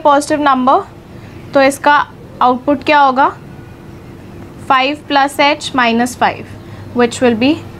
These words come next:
zero again, क्योंकि फ़ाइव और five cancel हो गए and limit h tending to zero, h is zero। तो left hand limit और right hand limit क्या आ गई हमारी, ज़ीरो। इसका मतलब इस पूरे function की limit क्या आएगी, ज़ीरो,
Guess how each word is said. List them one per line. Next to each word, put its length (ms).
zero 300
again, 420
क्योंकि 220
फ़ाइव 320
और 60
five 320
cancel 340
हो 100
गए 160
and 240
limit 260
h 240
tending 300
to 80
zero, 340
h 220
is 240
zero। 260
तो 60
left 320
hand 200
limit 300
और 100
right 240
hand 180
limit 240
क्या 140
आ 80
गई 140
हमारी, 420
ज़ीरो। 440
इसका 240
मतलब 380
इस 120
पूरे 260
function 440
की 100
limit 300
क्या 140
आएगी, 380
ज़ीरो, 320